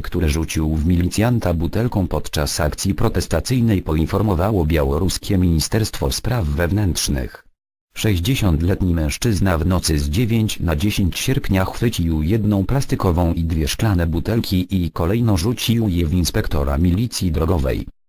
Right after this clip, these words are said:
Jedna z butelek rozbiła się na głowie milicjanta,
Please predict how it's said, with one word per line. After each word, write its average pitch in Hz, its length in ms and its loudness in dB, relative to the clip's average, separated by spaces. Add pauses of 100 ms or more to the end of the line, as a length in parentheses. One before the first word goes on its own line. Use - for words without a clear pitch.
(280)
Jedna 101 380 2
z 82 100 0
butelek 85 460 0
rozbiła 101 560 0
się 98 140 -2
na 85 120 0
głowie 85 440 2
milicjanta, 78 840 0